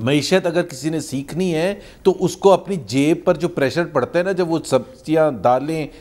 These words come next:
चीनी, आलू, फल खरीदने जाता है, फल तो खैर आजकल खरीद ही नहीं सकते, और बच्चों की फीस देता है या इलेक्ट्रिसिटी बिल देता है।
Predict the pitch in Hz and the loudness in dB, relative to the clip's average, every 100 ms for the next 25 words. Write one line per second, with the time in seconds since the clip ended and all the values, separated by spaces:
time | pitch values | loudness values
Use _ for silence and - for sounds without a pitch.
0 | - - 156 165 170 156 135 - - 127 | -8 -2 0 0 0 -2 -6 -10 4 4
1 | 151 160 160 135 - - _ - 147 151 | 4 2 -2 -4 -10 -20 _ -2 4 4
2 | 165 147 - 151 143 151 156 156 143 160 | 4 -4 -8 -4 -2 0 0 2 2 2
3 | 143 139 143 151 147 143 139 151 139 147 | 0 -2 -2 0 2 2 0 -6 -4 -4
4 | 156 170 156 120 143 147 - - 139 127 | -2 -4 -4 -6 -4 -6 -8 -4 -2 -2
5 | 127 - 170 165 160 139 156 151 160 160 | -4 -6 -6 -8 -8 -6 -4 -4 -2 -2
6 | 156 151 135 135 139 143 147 127 131 143 | 0 0 0 -2 -8 -8 -6 -2 -2 -2
7 | 131 - 113 | -4 -4 -6